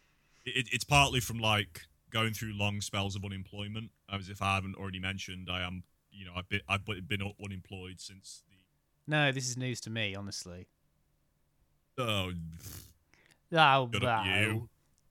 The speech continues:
Speaker 1: Don't, don't embarrass me on
Speaker 2: Oh,
Speaker 1: front of the
Speaker 2: don't do
Speaker 1: listeners.
Speaker 2: this. Don't
Speaker 1: Um,
Speaker 2: do this.
Speaker 1: yeah, uh, I, uh, I've, I basically exclusively wear, uh, Schlesinger sweatpants all the time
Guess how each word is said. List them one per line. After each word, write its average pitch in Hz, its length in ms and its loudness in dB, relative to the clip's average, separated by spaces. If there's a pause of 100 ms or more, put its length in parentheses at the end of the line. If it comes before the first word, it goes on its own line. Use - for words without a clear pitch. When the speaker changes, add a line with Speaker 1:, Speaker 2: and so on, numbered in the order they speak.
(120)
Speaker 1:
Don't, 185 240 6 (140)
don't 196 320 6 (100)
embarrass 151 680 4
me 127 160 4
on 123 140 6
Speaker 2:
Oh, 151 80 12
Speaker 1:
front 175 300 10
of 160 80 4
the 131 60 2
Speaker 2:
don't 185 380 12
do 135 420 8
Speaker 1:
listeners. - 0 -
Speaker 2:
this. 104 420 0 (580)
Don't 139 280 2
Speaker 1:
Um, 113 120 6
Speaker 2:
do 107 540 4
this. - 160 -14 (340)
Speaker 1:
yeah, 107 340 4
uh, 110 240 6
I, 110 360 6
uh, 104 380 4 (360)
I've, 117 320 4
I 123 160 8
basically 135 520 4
exclusively 117 720 0
wear, 101 640 4 (500)
uh, 101 220 2
Schlesinger 101 880 2 (180)
sweatpants - 840 -2 (400)
all 110 280 -2
the 101 100 -8
time 95 520 0